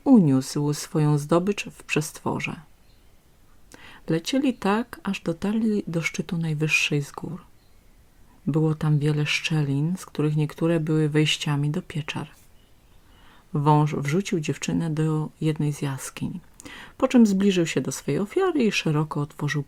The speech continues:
paszczę, by ją pożreć. Jednak w tym momencie poczuł od niej jakąś dziwną woń, która drażniła jego nozdrza tak bardzo, że musiał odwrócić głowę i odsunąć się.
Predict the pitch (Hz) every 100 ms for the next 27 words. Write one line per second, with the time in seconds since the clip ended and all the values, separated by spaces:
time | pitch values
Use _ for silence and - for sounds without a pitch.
0 | - 156 147 - - - 143 139 135 -
1 | 131 131 127 131 - - _ _ - -
2 | - - - - _ - _ - - -
3 | - - - 311 359 - - 233 311 311
4 | 226 208 247 262 - 214 233 262 - 196
5 | 214 208 190 - 180 180 170 - - 151
6 | 226 320 320 240 165 127 123 151 _ _
7 | - - - - 160 160 147 160 151 175
8 | 196 170 151 156 160 160 151 143 139 -
9 | 247 - 156 147 139 139 165 262 - -
10 | - - 165 170 185 185 277 - 277 269
11 | 190 156 151 165 - 151 - 151 160 254
12 | 269 294 - 196 139 127 - - -